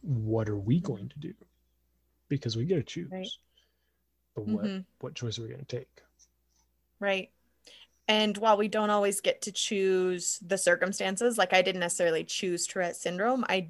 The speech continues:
Speaker 2: do choose what happens after. I feel like that's a key point in the Rewriting Your Stars, is understanding, "Okay, this is where I'm at. Where do I want to go? And how do I get there?"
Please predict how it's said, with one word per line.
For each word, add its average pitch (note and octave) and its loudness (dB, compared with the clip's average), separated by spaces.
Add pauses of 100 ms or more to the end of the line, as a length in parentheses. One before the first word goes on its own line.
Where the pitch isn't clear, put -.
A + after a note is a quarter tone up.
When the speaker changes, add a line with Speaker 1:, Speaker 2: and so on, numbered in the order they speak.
Speaker 2:
do F#3 -4
choose E3+ -6
what E3+ 0
happens E3+ -4
after. E3 2
I G3 0
feel B3+ 2
like B3 4
that's G3 4
a E3 0
key F3+ -8
point E3+ -4 (580)
in F3+ 2
the G3+ 0
Rewriting G3+ 4
Your G3 -4
Stars, G#3 2
is G3 -2
understanding, F#3+ 0
"Okay, F#3+ 2
this G3 2
is G#3 -2
where G3+ 8
I'm F3+ 2 (140)
at. G#3+ 6 (680)
Where G#3+ 8
do F#3+ 2
I D3+ 0
want D#3+ 2 (160)
to - -6
go? G2+ 2 (100)
And G#3+ 2
how F3+ 4
do - 2
I B2+ 6
get - -4
there?" D#2+ 0